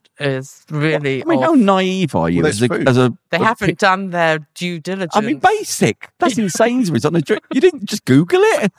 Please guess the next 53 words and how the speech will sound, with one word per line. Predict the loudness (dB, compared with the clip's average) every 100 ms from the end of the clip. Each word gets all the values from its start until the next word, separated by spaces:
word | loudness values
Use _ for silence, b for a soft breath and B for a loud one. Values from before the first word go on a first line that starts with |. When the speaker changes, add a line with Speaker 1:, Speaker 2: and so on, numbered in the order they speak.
| -6
Speaker 3:
No, | -2 -2 -2
well | -4 -4 -2
Speaker 2:
And | -2
it's | -2
a | 0
drink. | 2 2 2 -2
It's | 0
a | 2
soy- | 2 2
Speaker 1:
Although | 2 2 -2
it, | -6 -6
it | -6
had | -2 -2
a | -2
Y | -2 0
in | 0 -2
it, | -6
didn't | -8 -10 -8
it? | -6 -2
Speaker 2:
Oh, | 0
did | 0 -2
it? | 0
Speaker 1:
Solent. | 2
Speaker 2:
Oh, | 2 2
right. | 0 0 -2
Okay, | -2 -2
maybe, | 0 -2
Speaker 1:
It | -2
Speaker 2:
maybe | 0
'cause | 0
I |
Speaker 1:
wasn't | 0
Speaker 2:
didn't. | 0
Speaker 1:
Solent, | 2 0 0 -4 -8 -10
Speaker 3:
There, | -8 -8
Speaker 1:
was | -6
it? | -6
Speaker 3:
there | 0 0
is, | 0 -4
there | -4 -2
is | -2
Soylent | -2 -2 0 -4
Green, | -4 -4 -6 -10 -8
and | -4
you | -4
can | -2
buy, | -2 -2
and | -2
it | -4
is | -4
a | -6
food | -2 -4 -4
substance, | -6 -6 -8 -8 -10 -10